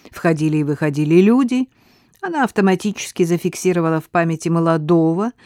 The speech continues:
но совершенно седого человека. Он выскочил из черной «Тойоты»,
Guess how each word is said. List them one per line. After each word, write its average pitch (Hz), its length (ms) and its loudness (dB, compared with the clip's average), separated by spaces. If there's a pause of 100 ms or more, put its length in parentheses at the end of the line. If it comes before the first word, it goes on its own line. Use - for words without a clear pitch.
(160)
но 175 140 0
совершенно 170 560 -2
седого 147 480 -2
человека. 131 680 -8 (580)
Он 214 200 6
выскочил 190 540 0
из 180 100 2
черной 165 420 -4
«Тойоты», 156 600 -4